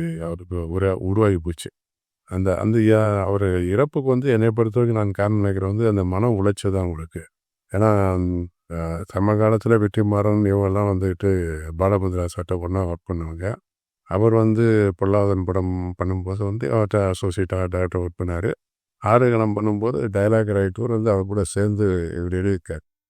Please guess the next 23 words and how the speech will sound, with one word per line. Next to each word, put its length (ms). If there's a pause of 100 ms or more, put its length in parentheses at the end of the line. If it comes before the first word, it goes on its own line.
(220)
அவர் 360
வந்து 300
சென்னையில 580
வாழ்ந்தவர். 540 (220)
அ, 240
அதனால 220
வந்து 180
மதுரை 360
ஸ்லாங்கு 560
அந்த 220
அவ-, 320
அவங்களுடைய 420
இதெல்லாம், 600 (380)
அ, 60 (100)
எழுத்துற, 320 (540)
எழுத 380
முடியாது 380
அவரால. 340 (580)
அதனால 260
விக்ரம் 340
சுகுமாரை 640
பக்கத்துல 300
வச்சுக்கிட்டு 760